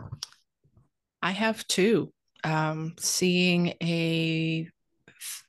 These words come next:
five element acupuncturist was, like,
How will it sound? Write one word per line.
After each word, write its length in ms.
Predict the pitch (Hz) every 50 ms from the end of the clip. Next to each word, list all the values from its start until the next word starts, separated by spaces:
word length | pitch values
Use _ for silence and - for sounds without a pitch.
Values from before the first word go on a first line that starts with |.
| _ _ _ _ _ _ -
five 540 | - - - - 180 170 170 170 170 170 - -
element 640 | 165 170 165 165 165 165 165 165 170 165 156 - - _ _ _ -
acupuncturist 1200 | 175 170 170 - 175 165 - 165 165 160 - - 160 156 165 165 160 - - - - - - - - - _
was, 260 | - 165 151 156 151 -
like, 280 | 143 147 151 - -